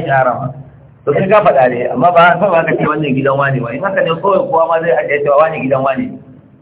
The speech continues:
gidan wani na wani ne. Sai ka yi bayani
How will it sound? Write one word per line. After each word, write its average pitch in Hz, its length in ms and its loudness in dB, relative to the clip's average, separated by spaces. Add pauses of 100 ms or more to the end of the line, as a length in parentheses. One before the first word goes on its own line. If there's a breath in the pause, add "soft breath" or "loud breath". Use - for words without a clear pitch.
(140)
gidan 147 200 2
wani 156 280 2
na 127 80 6
wani 127 260 4
ne. 127 120 -2 (500)
Sai 196 160 -2
ka 202 80 0
yi 214 100 2
bayani - 360 0